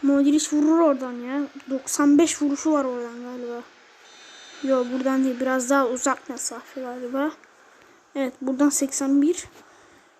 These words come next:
Seksen sekiz vuruyor Coutinho ama ben Ronaldo ile deneyeceğim. Hatta şut mu çeksem lan? Neyse şut çekeyim.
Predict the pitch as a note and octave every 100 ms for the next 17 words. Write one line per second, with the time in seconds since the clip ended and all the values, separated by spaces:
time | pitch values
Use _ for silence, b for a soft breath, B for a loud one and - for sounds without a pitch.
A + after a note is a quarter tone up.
0 | _ - - C#4+ D#4+ D4 D#4 E4 D#4 D4+
1 | D4 - - D#4 D#4+ D#4+ D#4+ E4 D4+ C4+
2 | C#4 C#4+ D#4+ D4 C#4+ C#4 C4 C4 B3+ B3+
3 | B3 _ _ _ C#4 D#4 G4 - - G#4
4 | G4+ - C#4 B3 - B3 A#3+ D4 - b
5 | b b b b E4 E4+ D#4 - E4 C4
6 | A#3+ -